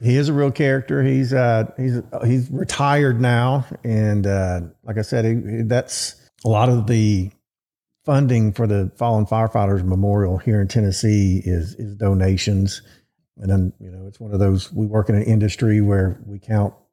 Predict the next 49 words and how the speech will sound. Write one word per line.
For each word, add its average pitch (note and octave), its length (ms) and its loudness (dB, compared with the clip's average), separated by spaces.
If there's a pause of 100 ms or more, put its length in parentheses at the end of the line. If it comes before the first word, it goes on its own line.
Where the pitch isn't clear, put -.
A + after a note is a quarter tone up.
(140)
line G#2 200 0
of F#2+ 100 2
duty G2+ 200 2
deaths, F2 500 -2
and, F#2 300 -2
and F#2+ 140 -12
they F#2+ 100 -18
just G2 300 -20 (960)
seem B2 220 2
like A#2+ 180 2
they A2+ 120 4
always A#2+ 380 2
stay B2+ 200 2
around B2 280 2
a G#2 60 2
hundred A#2+ 300 2
a A2 40 4
year. A2 400 0 (200)
So G#2 220 -2
it's, G#2 220 -2
uh, F#2 320 0 (640)
you G2 80 -18
know, F#2+ 180 -8
like F2+ 180 0
I - 20 -8
said, G2+ 280 -2
it's A2 220 -2
just A#2+ 160 -2
my A2 180 2
way G#2+ 320 2
of G#2 100 2
giving G#2 280 2
back, G#2+ 400 0
and F2+ 340 -4 (400)
it G#2 100 -20 (100)
was G2 200 -8
fun A#2 260 0
to G2 60 0
do. G#2+ 240 2
It's G2 80 -4
pr-, - 140 -6
it's G2 120 -4
fun B2 200 2
to A2 80 2
say, B2 200 0
"Hey, A#2 220 2
I'm G2+ 180 -2
an G2+ 100 -8
author." A2+ 420 -4